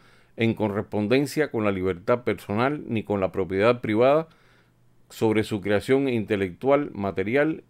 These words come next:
y sus beneficios. Uno punto tres.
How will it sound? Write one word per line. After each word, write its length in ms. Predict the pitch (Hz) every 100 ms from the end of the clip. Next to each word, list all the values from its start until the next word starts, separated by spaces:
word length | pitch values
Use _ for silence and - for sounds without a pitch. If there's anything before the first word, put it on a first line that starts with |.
| -
y 60 |
sus 200 | 98 95
beneficios. 800 | 92 87 - 90 - 87 - _ _ _ _ _ _
Uno 280 | 113 107 90
punto 380 | 120 127 - 127
tres. 440 | - 92 - -